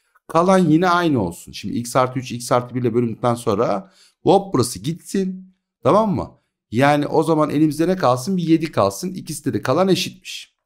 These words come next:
E peki buraya bir baş katsayı yazalım illaki.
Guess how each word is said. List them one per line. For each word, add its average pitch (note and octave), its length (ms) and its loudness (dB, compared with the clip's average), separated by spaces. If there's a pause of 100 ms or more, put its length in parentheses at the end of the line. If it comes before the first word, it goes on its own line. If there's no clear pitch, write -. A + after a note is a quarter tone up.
(120)
E - 160 -2
peki F#3 340 0
buraya F3 220 2
bir F3+ 120 -4
baş F3 220 0
katsayı F3 420 -2
yazalım E3+ 360 0
illaki. G#2 680 -2